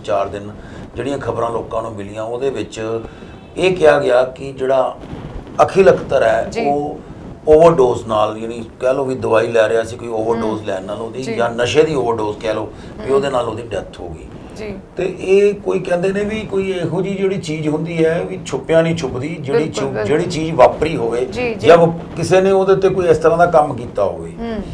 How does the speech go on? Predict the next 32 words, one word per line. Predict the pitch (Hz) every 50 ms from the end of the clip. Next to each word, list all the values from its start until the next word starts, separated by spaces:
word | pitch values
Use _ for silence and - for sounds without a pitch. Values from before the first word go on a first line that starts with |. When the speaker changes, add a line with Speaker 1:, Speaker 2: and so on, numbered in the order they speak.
| - - - - - - - - - 110
Speaker 1:
ਬੀਤੇ | 107 113 151 165 165 - - 196 196 202 202
ਦਿਨਾਂ | 190 - 165 160 165 170 165
ਦੇ | 170 160
ਵਿੱਚ | 156 143 - - 170 170 -
ਥੋੜ੍ਹੇ | - 147 156 190 233 480 -
ਹੀ | 226 185
ਦਿਨ, | 170 165 160 156
ਹਜੇ | 135 135 131 143 143
ਦੋ | 120 120 127 127 127
ਤਿੰਨ | - 131 127 127
ਦਿਨ, | 123 123 117 -
ਜਿਵੇਂ | 135 143 160 165 165
ਕਿ | 165
ਕਹਿ | 156 - 160 160
ਲਓ, | 170 175 175 - - - - - - - - 127 135 139
ਅ, | 139
ਸੋਲਾਂ | 135 - - 151 165 170 180 185 185
ਤਕਰੀਬ, | 180 180 165 - 147 151 151 151 143 - -
ਅ, | 143
ਸੋਲਾਂ | - - 139 151 160 180 143
ਅਕਤੂਬਰ | 139 - 151 147 135 147 151
ਨੂੰ | 139 143 139
ਜਿਹੜੀ | 127 127 135 127 113
ਹੈਗੀ | 113 113 120 131 135
ਹੈ | 139
ਇਹ | 147 147 143 135
ਡੈਥ | 110 101 110 - - - -
ਹੋਈ | 113 98 92
ਸੀਗੀ। | 85 92 98 104 123
Speaker 2:
ਜੀ, | 156 240 233 220
ਜੀ | 208 - - 226
ਸਰ। | 214 196 - -